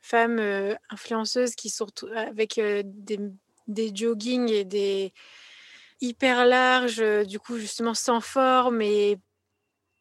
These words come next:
à, qu'on peut, heu, heu, dire, comme tu disais tout au début, peu esthétique, mais avec des énormes talons, ultra maquillés et puis des, des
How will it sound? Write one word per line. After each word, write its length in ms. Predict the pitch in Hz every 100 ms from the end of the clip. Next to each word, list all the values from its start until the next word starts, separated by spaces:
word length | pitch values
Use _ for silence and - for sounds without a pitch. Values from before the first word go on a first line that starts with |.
| _ _ _ -
à, 160 | 226 220 - _ _ _
qu'on 160 | - 226
peut, 320 | 262 277 247
heu, 580 | 202 190 190 190 196 214 _ _ 262
heu, 180 | 220 196
dire, 440 | 185 226 220 202
comme 160 | 220 208
tu 120 | 220
disais 180 | 196 214
tout 180 | - 226
au 40 |
début, 220 | 208 202 202
peu 220 | - 240
esthétique, 500 | 220 - 214 311 294
mais 120 | 247
avec 240 | 220 214
des 260 | 196 220 214
énormes 340 | 220 220 220
talons, 440 | 214 214 226 277 349 - - - - _
ultra 440 | 294 294 254 - 233
maquillés 680 | 214 202 240 262 302 285
et 60 | 214
puis 320 | 196 254 262
des, 240 | 214 208 202
des 200 | 208